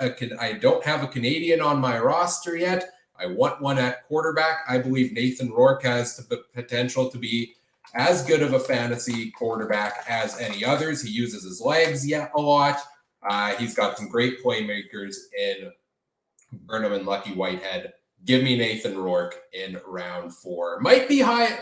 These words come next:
might be a high jump for him, but, uh, I'm willing to take it there with my back-to-back picks. Uh, Adam, back to you.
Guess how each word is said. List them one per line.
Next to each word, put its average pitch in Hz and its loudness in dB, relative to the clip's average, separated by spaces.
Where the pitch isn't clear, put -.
might 277 2
be 285 4
a 262 10
high 202 2
jump 131 4
for 92 -2
him, 87 -14
but, 92 -8
uh, 90 -6
I'm 98 -16
willing 95 -4
to 85 -14
take - -14
it - -20
there 82 -8
with 87 -8
my 82 -10
back-to-back 76 -10
picks. - -10
Uh, 80 -8
Adam, 185 0
back 139 0
to 151 -4
you. 180 -4